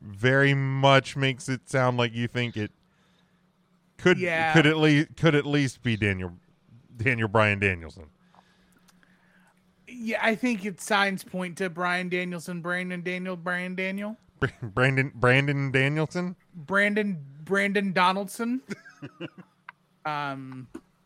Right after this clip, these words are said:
Speaker 2: that would be the, my guess.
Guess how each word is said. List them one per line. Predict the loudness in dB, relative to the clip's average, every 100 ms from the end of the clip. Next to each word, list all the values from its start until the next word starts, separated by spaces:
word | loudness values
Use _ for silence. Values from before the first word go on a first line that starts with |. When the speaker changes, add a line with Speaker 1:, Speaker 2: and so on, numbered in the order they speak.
| _ _ _ _ -20 _ _ _ _ -4
Speaker 2:
that | -2 -2
would | -6
be | -6 -8 -8 -10 -12 -16 _ -14
the, | -10
my | -6 -6
guess. | -4 -4 -4 -8 -14 -14